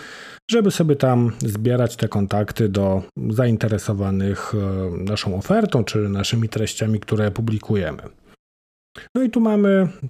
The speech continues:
takie dwie drogi, bo możemy skorzystać albo z wtyczki do WordPressa. No, myślę, że tutaj nikogo to już nie dziwi, bo w WordPressie prawie do wszystkiego znajdziemy wtyczkę. E,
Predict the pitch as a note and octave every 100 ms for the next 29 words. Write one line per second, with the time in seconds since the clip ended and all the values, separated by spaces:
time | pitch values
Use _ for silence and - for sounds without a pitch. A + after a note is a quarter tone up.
0 | - D3 - C#3 A#2 A2 G#2 B2+ C#3+ A#2
1 | A2+ G2 F2 E2+ - - G#2+ A2+ A2 G#2+
2 | G#2+ A2 - A2 B2 F3 G#3 G3+ F3+ -
3 | D#3+ D#3 D#3+ D3+ C3+ - D#3 E3 D3 C#3
4 | C3+ A#2 - _ _ A2+ - - - A#2+
5 | - B2 A#2+ A2 A2 - G#2+ F#2 A2 G#2+
6 | A2 G2 - C3+ B2+ A2+ - G#2+ G#2 -
7 | B2 A2+ G#2+ A2 C3+ B2 A2+ A#2+ A2+ G2
8 | B2 G#2+ A#2+ B2 A2+ G#2 G#2 A2 G#2 -
9 | A2+ A2+ G2+ B2 C#3+ C#3 A2+ A2 - A2
10 | - A2+ G#2+ A2 G2+ A2 G#2+ - F#2+ -
11 | D#3 G3+ A#3+ - - - - - - C3
12 | B2